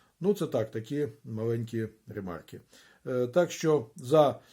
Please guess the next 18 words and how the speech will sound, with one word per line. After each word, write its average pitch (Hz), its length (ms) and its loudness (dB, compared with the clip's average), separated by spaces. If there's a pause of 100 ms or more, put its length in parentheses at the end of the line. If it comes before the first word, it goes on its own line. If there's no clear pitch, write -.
(160)
е, 135 220 6
початкові, 165 1200 6 (300)
е, 127 160 0
початкові 156 600 4
включення, 131 800 0 (400)
е, 120 540 4 (240)
Старлінків 135 640 0
над 131 180 4
Україною, 120 680 2 (420)
е, 110 420 2 (120)
Маску 123 340 0
можна 127 320 0
сказати 190 440 0
«дякую». 190 540 2 (400)
М, 147 400 -6
а 147 260 4
от 147 240 4
далі 185 380 6